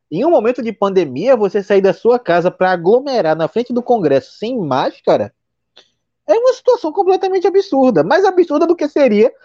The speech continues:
se nós não vivêssemos um período de pandemia. E eu realmente queria saber, entender o que que se passa na cabeça de um bolsonarista tão ferrenho assim. Ah, essa paixão que ele tem pelo Bolsonaro.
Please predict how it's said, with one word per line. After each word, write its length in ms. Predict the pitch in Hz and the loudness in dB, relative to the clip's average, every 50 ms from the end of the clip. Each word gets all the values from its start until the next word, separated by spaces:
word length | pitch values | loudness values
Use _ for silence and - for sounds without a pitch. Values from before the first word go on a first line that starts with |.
| _ _ | _ _
se 120 | _ - 277 | _ -2 0
nós 160 | 269 240 233 | 0 0 0
não 140 | 247 277 311 | 0 0 0
vivêssemos 800 | 320 320 294 240 190 175 170 185 196 - 254 254 269 269 - _ _ _ _ _ _ _ _ _ | 0 0 -2 0 0 2 2 2 2 0 -2 -4 -4 -6 -6 _ _ _ _ _ _ _ _ _
um 340 | 190 190 196 202 208 214 214 | -6 -4 -2 -2 -2 -4 0
período 440 | - 233 226 220 196 196 196 190 | 2 2 2 4 2 0 0 0
de 100 | 196 226 | -4 -6
pandemia. 680 | 214 - 220 214 233 277 339 339 294 220 151 117 104 - _ _ _ _ _ _ _ _ _ _ | -4 -4 0 0 0 0 0 0 0 0 2 0 -2 -4 _ _ _ _ _ _ _ _ _ _
E 100 | 120 135 | -2 2
eu 100 | 165 208 | 2 2
realmente 380 | 208 233 269 302 302 277 262 - | 2 2 0 0 0 -2 -4 -4
queria 280 | - 277 262 247 247 240 | -2 0 2 2 0 0
saber, 640 | - - 294 285 269 175 156 175 208 269 269 240 | 0 -2 -2 -2 0 2 2 2 4 2 2 0
entender 360 | 214 202 190 254 233 214 185 190 | -2 -4 -4 -4 -2 2 2 2
o 60 | 202 | 2
que 140 | - - - | 0 -6 -14
que 100 | - - | -8 -6
se 120 | - 285 | -4 -4
passa 600 | - _ _ - 160 170 185 202 - - 262 262 - _ _ _ _ _ _ _ _ | -4 _ _ -4 -2 -2 -4 -6 -4 -4 -6 -6 -6 _ _ _ _ _ _ _ _
na 300 | - 156 175 196 226 262 | -12 -8 -4 -2 -4 -2
cabeça 840 | 247 - 277 247 180 156 165 170 175 170 - - 196 202 208 208 - _ _ _ _ _ _ | 0 -2 -2 0 2 2 2 2 2 0 -2 0 0 2 2 0 -4 _ _ _ _ _ _
de 260 | 123 117 120 127 151 | -20 -18 -10 -4 -2
um 100 | 247 311 294 | -2 0 2
bolsonarista 680 | 277 254 - - 240 233 226 196 160 165 170 - 202 | 0 0 0 -4 -4 -2 -2 0 0 0 0 -2 -4
tão 240 | 180 - - 214 240 | -4 -2 -2 -2 -2
ferrenho 400 | 233 - 262 208 196 190 185 196 | 0 0 0 0 0 -2 -4 -4
assim. 400 | 202 185 - - 156 139 135 135 _ _ _ _ _ _ _ - | -6 -6 -8 -8 -8 -8 -8 -10 _ _ _ _ _ _ _ -4
Ah, 200 | 135 151 170 185 | -2 -2 0 0
essa 180 | 185 - - 202 | -2 -2 -4 -4
paixão 640 | - - 247 262 247 - - - - 240 285 294 | -2 -2 -2 -2 -2 -6 -4 -2 0 0 0 -2
que 80 | - 285 | -2 -2
ele 160 | 254 233 233 | -2 -2 -2
tem 420 | - _ 180 165 165 175 190 190 _ _ _ _ _ _ _ _ | -4 _ -2 -2 -2 -2 -4 -8 _ _ _ _ _ _ _ _
pelo 180 | - 196 196 196 | 2 4 4 4
Bolsonaro. 720 | 175 185 190 180 - 208 185 175 143 123 113 104 101 | 2 0 -2 -2 -4 -6 -4 -2 -2 0 -2 -2 -4